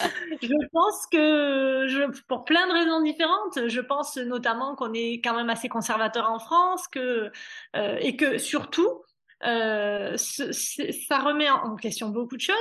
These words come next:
et surtout, on est en, je pense, ça n'engage que moi, qu'on est encore en plein questionnement aujourd'hui sur l'hypersensibilité et le H P.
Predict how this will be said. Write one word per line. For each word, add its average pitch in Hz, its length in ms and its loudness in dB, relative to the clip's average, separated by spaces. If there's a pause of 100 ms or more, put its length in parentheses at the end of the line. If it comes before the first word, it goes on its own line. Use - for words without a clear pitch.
et - 120 -4
surtout, 247 340 -2
on 240 120 0
est 233 80 2
en, 220 100 0 (120)
je 233 160 -2 (180)
pense, 392 420 -2 (320)
ça 214 160 -6
n'engage 220 380 0
que 226 80 -4
moi, 277 180 0 (300)
qu'on 247 120 0
est 262 60 4
encore 269 280 2
en 247 120 2
plein 359 400 4
questionnement 247 640 -4
aujourd'hui 247 560 2
sur 269 220 -2
l'hypersensibilité 226 920 -2
et 294 40 2
le 254 100 4
H 254 260 2
P. - 240 -4